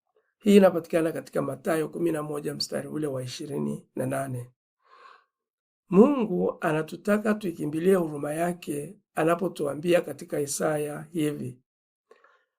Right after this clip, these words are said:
"Haya, kila aonaye kiu, njooni majini, naye asiye na fedha, njooni nunueni mle. Naam,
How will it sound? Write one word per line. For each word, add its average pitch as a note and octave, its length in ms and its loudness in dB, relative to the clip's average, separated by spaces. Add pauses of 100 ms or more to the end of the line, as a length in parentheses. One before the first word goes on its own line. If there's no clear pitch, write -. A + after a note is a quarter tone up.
"Haya, D#3+ 500 4 (640)
kila A#3+ 500 4
aonaye E3 460 0
kiu, F3 640 2 (440)
njooni D#3+ 340 4
majini, C#3+ 680 -6 (720)
naye G#3 440 6
asiye E3 380 2
na C#3 140 -2
fedha, D#3 640 2 (360)
njooni F#3 640 6
nunueni E3 960 2
mle. D3 480 -4 (760)
Naam, F3+ 640 4